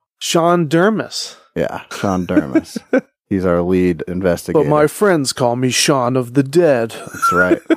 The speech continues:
Speaker 1: <laughs>
Speaker 2: That's right.
Speaker 1: Yeah. I just wanna lose some weight. <laughs>
Speaker 2: That's your goal?
Speaker 1: Yeah, I gotta lose some weight. I wanna hit, like,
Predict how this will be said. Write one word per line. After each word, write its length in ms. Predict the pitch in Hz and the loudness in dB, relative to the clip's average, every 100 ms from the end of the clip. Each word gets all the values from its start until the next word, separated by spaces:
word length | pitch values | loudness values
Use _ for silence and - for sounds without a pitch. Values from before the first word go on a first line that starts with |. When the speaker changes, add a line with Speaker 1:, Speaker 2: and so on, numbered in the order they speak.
| - | 0
Speaker 1:
<laughs> 1300 | 285 - - - 349 - _ _ - - - - | -2 0 -6 -6 -12 -12 _ _ -20 -20 -20 -12
Speaker 2:
That's 280 | 117 92 - | -4 -4 -2
right. 360 | 120 135 120 - _ _ - | 0 2 2 -2 _ _ -8
Speaker 1:
Yeah. 320 | 175 220 170 - _ - | -2 -2 -2 -10 _ -4
I 80 | 196 | -4
just 140 | 214 | 0
wanna 140 | 202 160 | 0 2
lose 180 | 175 - | 0 -2
some 200 | 151 143 | -2 0
weight. 300 | 160 202 _ _ _ - - - | 0 0 _ _ _ -20 -20 -4
<laughs> 480 | 277 - 233 - | -4 0 -2 -2
Speaker 2:
That's 240 | - 104 - | -4 -4 -4
your 80 | 107 | 0
goal? 380 | 107 120 127 - | 2 2 -2 -6
Speaker 1:
Yeah, 220 | - 190 | 0 2
I 80 | 147 | 2
gotta 120 | 139 | 2
lose 180 | 147 151 | 2 0
some 160 | - 123 | -2 -2
weight. 240 | 131 139 | 0 2
I 40 | 110 | 2
wanna 180 | 139 135 | 0 2
hit, 140 | 135 | 0
like, 480 | 107 127 113 - | 2 0 0 -8